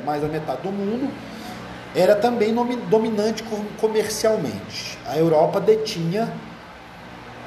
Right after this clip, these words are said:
quase todo o comércio marítimo pelo mundo. Tudo que circulava pelo mundo de mercadorias e comércio,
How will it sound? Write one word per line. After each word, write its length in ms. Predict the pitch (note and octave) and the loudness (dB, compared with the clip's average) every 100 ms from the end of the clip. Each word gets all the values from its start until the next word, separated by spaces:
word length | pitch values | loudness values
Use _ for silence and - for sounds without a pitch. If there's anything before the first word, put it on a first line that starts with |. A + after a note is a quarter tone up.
| - | 4
quase 300 | G#3+ B3 - | 8 8 6
todo 280 | - A#3+ A#3+ | 2 2 2
o 20 | |
comércio 580 | - B3+ A3+ F#3 F#3+ G3+ | 0 -2 0 0 -2 -2
marítimo 460 | G#3+ G3 E3+ G3 G3 | 0 0 -2 -4 -2
pelo 240 | G#3 A3 | 0 2
mundo. 360 | F3 C3 A#2+ - | 0 -2 -4 -2
Tudo 180 | C#4 - | -2 -2
que 80 | - | -2
circulava 680 | B3 - B3 A3 E3 D3 C#3 | -2 -2 2 6 6 6 2
pelo 260 | E3+ E3 | 0 0
mundo 480 | D3+ D3 C3+ A#2+ G#2+ F#2 - - | -2 -4 -6 -8 -12 -12 -14 -10
de 80 | |
mercadorias 680 | D#3 C#3+ - D3 D#3 C#3 C#3 | -6 -4 -4 -4 -2 0 -2
e 20 | |
comércio, 560 | - A3 G3+ G3 G3 | -2 0 2 2 0